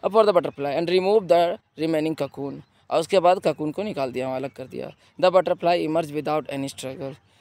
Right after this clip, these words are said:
अब बटरफ्लाई जो है उस छो-, हा-, थोड़ा दस घंटे का ही स्ट्रगल के बाद बाहर आ चुका था। Unfortunately, the butterfly looked no longer beautiful and had a swollen body and small and withered wings।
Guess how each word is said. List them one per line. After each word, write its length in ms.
अब 240
बटरफ्लाई 520
जो 140
है 200
उस 320
छो-, 220
हा-, 240
थोड़ा 200
दस 260
घंटे 280
का 100
ही 80
स्ट्रगल 360
के 100
बाद 220
बाहर 260
आ 80
चुका 280
था। 300
Unfortunately, 680
the 60
butterfly 600
looked 200
no 300
longer 320
beautiful 440
and 180
had 160
a 60
swollen 360
body 360
and 260
small 400
and 160
withered 340
wings। 460